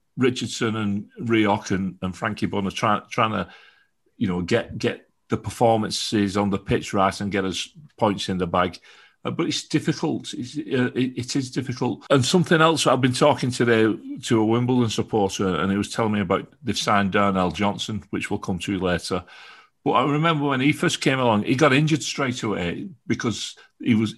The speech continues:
you know, I think he did two or three games and then was out for, for three or four due to, due to a soft tissue injury. You know, these players are coming in and they've not had a lot of game time. And, uh, you know, we've got to be wary of them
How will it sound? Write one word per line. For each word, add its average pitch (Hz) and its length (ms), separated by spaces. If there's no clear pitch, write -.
you 139 140
know, 90 220
I 117 80
think 151 220
he 151 60
did 131 240
two 151 200
or 139 60
three 131 220
games 123 340
and 123 160
then 117 180
was 113 140
out 123 160
for, - 260
for - 100
three 117 240
or 107 60
four 117 340
due 113 180
to, 107 260
due - 260
to 120 160
a 113 40
soft - 320
tissue 107 340
injury. 107 340
You 127 80
know, 113 60
these 131 200
players 147 340
are 120 60
coming 123 300
in 117 100
and 98 240
they've 113 80
not 143 180
had 117 200
a 107 80
lot 117 200
of 92 100
game 104 260
time. - 480
And, 117 360
uh, 107 280
you 131 140
know, 98 100
we've 104 200
got 123 200
to - 120
be 117 80
wary 107 340
of 98 120
them 101 320